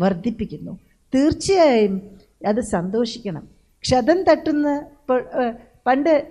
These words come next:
അശോക പ്രിയദർശൻ എന്ന മഹാചക്രവർത്തി ഒരിക്കൽ കലിംഗയിൽ പോയിട്ട്, കലിംഗ എന്ന് പറഞ്ഞ ചെറിയ സ്ഥലത്ത് ഒറീസയിൽ, അവിടെ പോയിട്ട് അത് ആക്രമിച്ചു.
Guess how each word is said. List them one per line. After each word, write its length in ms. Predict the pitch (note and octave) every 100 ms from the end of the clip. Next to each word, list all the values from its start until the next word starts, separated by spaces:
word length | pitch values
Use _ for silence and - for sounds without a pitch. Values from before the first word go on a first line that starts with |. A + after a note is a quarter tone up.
| -
അശോക 440 | A#3+ A#3 E4 E4+ F4+ F4
പ്രിയദർശൻ 600 | B3 C4 C4+ C#4+ C#4 A#3 G3 - - -
എന്ന 140 | A#3+ C4
മഹാചക്രവർത്തി 1300 | B3 A3 - C4 C#4 D4 A3 G#3 B3+ B3+ A#3 G#3 G#3 - - - _ _ _ -
ഒരിക്കൽ 360 | B3 B3+ C4 B3+ C4
കലിംഗയിൽ 600 | B3+ D4+ E4 F4 E4+ D4+ -
പോയിട്ട്, 340 | B3 A#3+ A#3 E3+ - A3+
കലിംഗ 300 | B3 C#4 C#4+
എന്ന് 200 | C4+ C4
പറഞ്ഞ 180 | A#3+ A3 A3+
ചെറിയ 280 | G#3+ G3 A3+ A#3 A3+
സ്ഥലത്ത് 380 | G3+ F#3+ - F3+ - _ _ -
ഒറീസയിൽ, 460 | G3+ A3 - F#3 D#3+ - -
അവിടെ 240 | A3 A#3+ D#4+ -
പോയിട്ട് 360 | A#3 A#3 A#3+ E3+ - - _
അത് 200 | G#3 G#3 B3 B3 -
ആക്രമിച്ചു. 680 | F#3 F#3 A3+ A#3 A#3 - E3